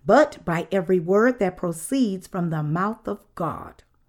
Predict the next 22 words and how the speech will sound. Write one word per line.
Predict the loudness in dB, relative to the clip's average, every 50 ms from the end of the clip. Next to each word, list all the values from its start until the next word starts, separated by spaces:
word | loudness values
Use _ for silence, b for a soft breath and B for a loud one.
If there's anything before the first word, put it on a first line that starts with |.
| _ _ _ _ _ _ _ _ _ _ _ _ _ _ _ _ _ _ _ _ _ _ _ _
If | 10 12 12 12 10 8
we | 6 6 6 6
had | 4 4 4 6
left | 6 6 6 4 2 0
the | -4 -4
church | -2 0 2 4 4 4 2 -4 -10 _ 0
even | 2 4 4 6 4 4 4 4
after | 2 0 0 0 0 0 0
receiving | 0 0 -2 -4 -2 0 2 4 6 6 6 6
the | 4 2
remission | 0 0 2 2 2 2 0 0 -2 -2
of | -2 -4
sins | -8 -4 0 0 2 2 2 0 0 -2
through | -2 -2 0 0
the | 0 -2
gospel | -2 -2 0 0 -2 -4 -2 0 0 0
of | 2 0
the | -2 -2
water | 0 2 2 4 4 4 2 0 -2
and | 0 2 2 2 2
the | 0
Spirit, | -4 -2 2 4 6 6 6 4 0 -2 -10